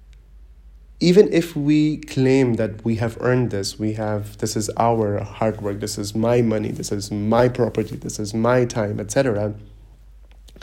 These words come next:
this does nothing but gives a very dangerous edge of becoming egoistic. And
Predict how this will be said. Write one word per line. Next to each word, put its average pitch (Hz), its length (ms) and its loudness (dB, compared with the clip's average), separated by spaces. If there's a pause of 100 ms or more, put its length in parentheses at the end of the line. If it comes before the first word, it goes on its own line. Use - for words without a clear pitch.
(640)
this 131 160 2
does 151 260 6
nothing 190 680 4 (300)
but 139 380 4 (480)
gives 147 360 2
a 120 80 0
very 180 760 0 (720)
dangerous 139 880 4 (1000)
edge 151 440 2 (460)
of 127 240 2
becoming 131 520 2
egoistic. 120 840 2
And 120 320 -2